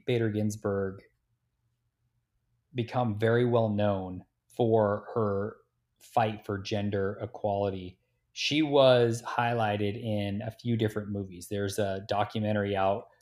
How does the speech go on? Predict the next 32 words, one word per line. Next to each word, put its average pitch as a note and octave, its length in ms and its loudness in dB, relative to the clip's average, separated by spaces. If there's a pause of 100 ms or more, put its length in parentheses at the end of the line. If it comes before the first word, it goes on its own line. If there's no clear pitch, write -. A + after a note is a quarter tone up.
(120)
R A2 140 4
B G#2+ 160 0
G, G#2 500 0 (240)
I G2 60 0
think C3+ 240 0
that's G#2+ 220 -2
actually G#2 560 -2
available G#2 500 2
on F#2+ 100 -4
a F#2+ 40 -8
lot G2 120 -2
of F#2+ 60 -4
the G2+ 60 -4
streaming G#2 340 -4
services G2 800 -6 (280)
at A2 160 -4
no A2+ 160 4
cost G#2+ 420 0
right G2+ 140 -2
now F#2 240 -4 (100)
for G2 380 0
people A2 180 -2
to F#2+ 60 0
watch. F#2+ 460 -2
It's - 160 -18
a A2 40 -6
fantastic A2 720 -2
story G2 400 -2
of F2+ 120 -8
her G#2+ 160 0
life G2 380 -2
and, F#2 200 -6